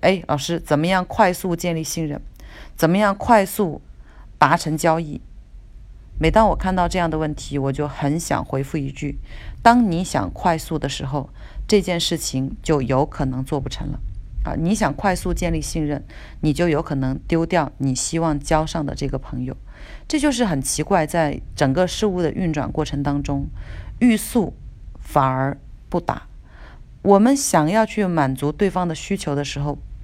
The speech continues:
不要急于求成，也不要认为你抛出一个问题说：“你到底需要什么？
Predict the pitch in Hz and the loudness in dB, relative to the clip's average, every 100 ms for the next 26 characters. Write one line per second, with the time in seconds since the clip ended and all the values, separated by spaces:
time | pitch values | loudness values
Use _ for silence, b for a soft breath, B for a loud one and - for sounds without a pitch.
0 | b b - 208 226 196 - 147 156 151 | b b -2 4 4 2 -4 -4 -4 -4
1 | 143 143 135 135 - B B B - 180 | -4 -4 -4 -6 -8 B B B 4 4
2 | 175 - 147 202 254 220 208 196 156 135 | 4 0 2 6 6 6 4 2 2 2
3 | 131 139 - - B B B - 147 143 | 0 -4 -10 -18 B B B 0 0 4
4 | 196 202 196 160 170 175 156 160 165 160 | 4 4 2 0 2 0 0 0 0 0
5 | - 151 202 - 113 - 165 151 131 127 | 0 2 4 2 -2 0 0 0 -4 -4